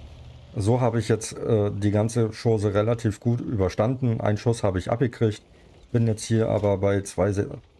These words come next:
zweitausendsechshundert kombiniert nach nicht mal drei Minuten. Also, äh, an sich kann man sagen, hat funktioniert. Wie gesagt, der P dreiundvierzig, ich hab ihn einfach nicht kommen sehen. Er hat hier diese Buschreihe extrem,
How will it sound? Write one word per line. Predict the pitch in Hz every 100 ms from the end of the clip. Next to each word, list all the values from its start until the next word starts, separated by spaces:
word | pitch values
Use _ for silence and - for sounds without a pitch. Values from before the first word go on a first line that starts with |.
| _
zweitausendsechshundert | - 104 110 104 92 90 110 - 101 95
kombiniert | - 92 90 107 131 127
nach | 104 104 -
nicht | 117 117
mal | 110 98
drei | 95 101
Minuten. | 98 98 135 127 120 - - - - _ _ -
Also, | 110 104 113
äh, | - - _ _
an | 110 98
sich | 113 117
kann | 113
man | 107 104
sagen, | 95 101 113 110 107
hat | 101 -
funktioniert. | - 98 - 95 101 135 135 _ _ _ _ _ _ -
Wie | 104
gesagt, | 95 101 104
der | 104
P | - 104
dreiundvierzig, | 98 95 90 110 110 98
ich | -
hab | 101
ihn | 110
einfach | 101 107
nicht | 92 -
kommen | 107 113
sehen. | 101 95 - _ _ _ _ _ _ _ _ _ -
Er | 98
hat |
hier | - 107
diese | 98 95
Buschreihe | 95 113 - 104 101
extrem, | 101 - - 107 104